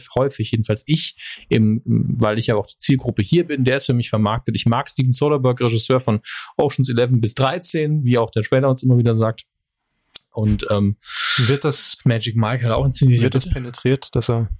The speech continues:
Speaker 2: Ocean's Eleven gedreht hat?
Speaker 1: Penetriert?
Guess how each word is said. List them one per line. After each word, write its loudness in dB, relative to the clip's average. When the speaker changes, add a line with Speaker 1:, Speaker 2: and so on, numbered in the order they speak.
Speaker 2:
Ocean's 0
Eleven 2
gedreht -2
hat? -2
Speaker 1:
Penetriert? 0